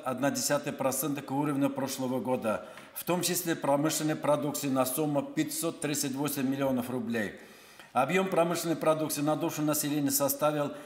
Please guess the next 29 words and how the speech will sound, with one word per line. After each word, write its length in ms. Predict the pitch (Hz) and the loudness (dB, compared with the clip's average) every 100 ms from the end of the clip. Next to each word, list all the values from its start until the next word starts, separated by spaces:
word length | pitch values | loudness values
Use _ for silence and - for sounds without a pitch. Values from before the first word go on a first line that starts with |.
| - | -14
двадцать 380 | 117 151 156 156 | 0 2 2 0
две 180 | 143 151 | 0 0
тысячи 400 | 151 165 160 156 | 0 0 0 -2
шестьсот 420 | - 135 - 151 | -4 -6 -4 -2
девяносто 360 | 123 143 143 - | -2 0 -2 -2
шесть 260 | 151 - | -2 -2
рублей. 500 | 135 131 135 151 143 - - - - - - | -2 -4 -2 0 -2 -6 -16 -20 -20 -20 -12
За 440 | 104 127 175 170 123 | -2 2 4 2 2
две 140 | 165 | 0
тысячи 240 | 175 170 | 0 0
шестнадцатый 500 | 156 151 165 165 165 | 0 0 2 2 0
год 240 | 147 156 151 | 0 0 -2
в 120 | - | -6
промышленной 600 | - 156 165 151 160 156 | 0 2 2 0 0 0
отрасли 480 | 151 156 156 139 147 | 0 0 0 -2 0
наблюдается 720 | 139 139 147 143 156 - 139 | 0 2 0 2 2 0 0
рост 260 | 156 147 | -2 -2
экономики 840 | 139 - 139 143 139 135 135 127 - - - | -4 0 2 4 2 2 -2 -4 -6 -14 -4
на 220 | 123 156 | 2 2
пятнадцать 540 | - 147 147 156 151 139 | 2 -4 0 2 2 0
целых 300 | 147 139 - | -2 -2 -2
три 160 | 139 | -4
десятых 420 | 131 - 135 135 | -2 0 0 -2
процента. 840 | - 131 123 - 123 120 117 107 - - - - | -2 0 0 0 -2 0 0 -2 -6 -18 -16 -2
Индекс 560 | 160 160 151 151 - | 0 0 0 0 -2
промышленного 760 | - 139 151 156 160 156 147 143 | 0 0 2 0 0 0 2 0
производства — 1080 | 143 139 139 135 165 156 160 151 147 123 - | 2 2 2 2 2 2 2 4 4 2 -6
сто 240 | - - | -6 -4
целых 440 | 143 156 156 156 | -2 0 0 0